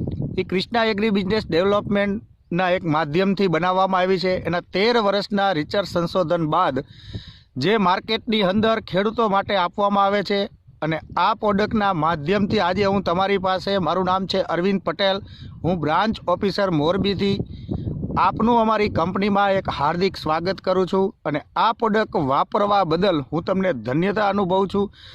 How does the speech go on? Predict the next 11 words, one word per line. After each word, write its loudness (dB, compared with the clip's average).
અને 0
રસિકભાઈ, 0
શું 2
લાગે 2
છે, 0
આ 2
પ્રોડક્ટ 0
દરેક 0
ખેડૂતને 0
વાપરવી 0
જોઈએ? -2